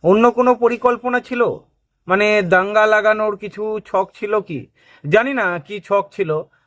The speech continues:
তবে ওই মহিলা কোথা থেকে এলো? উনি মদ্যপ অবস্থায় এসে মানে "মমতা ব্যানার্জি জিন্দাবাদ" বলতে লেগে গেলেন।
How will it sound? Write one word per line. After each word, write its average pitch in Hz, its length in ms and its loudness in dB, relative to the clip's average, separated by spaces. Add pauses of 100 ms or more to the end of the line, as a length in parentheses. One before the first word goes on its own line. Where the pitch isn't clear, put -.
(140)
তবে 233 280 4
ওই 233 240 0
মহিলা 247 360 2
কোথা 226 340 0
থেকে 240 340 2
এলো? 202 260 -2 (420)
উনি 220 320 0
মদ্যপ 208 460 4
অবস্থায় 220 480 0
এসে 190 440 -4 (440)
মানে 196 260 0
"মমতা 220 500 4
ব্যানার্জি 202 420 0
জিন্দাবাদ" 180 600 2
বলতে 165 260 -4
লেগে 127 260 -4
গেলেন। 92 260 -12